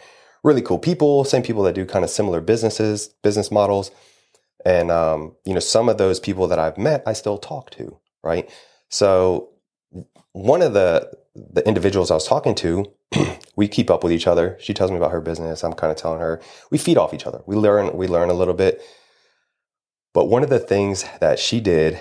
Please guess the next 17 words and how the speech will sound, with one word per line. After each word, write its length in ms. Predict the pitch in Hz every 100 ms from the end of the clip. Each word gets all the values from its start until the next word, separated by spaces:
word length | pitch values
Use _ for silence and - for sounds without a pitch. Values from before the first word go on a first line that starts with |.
| -
in 80 | 87
hers 460 | 80 101 107 85 82 -
was 240 | 85 80
that 140 | 78 76
she 160 | -
scaled 500 | 87 - 95 85 85 - _
too 220 | - 92
fast. 640 | 80 - 76 - - - _ _ _ _ _
She 200 | - 98
wasn't 480 | 98 95 95 87 - _
prepared 720 | - 87 - - 85 64 58 - _ -
for 140 | 92
what 240 | 82 85
was 140 | 80 80
about 300 | 78 78 -
to 80 | 64
come 340 | - 65 50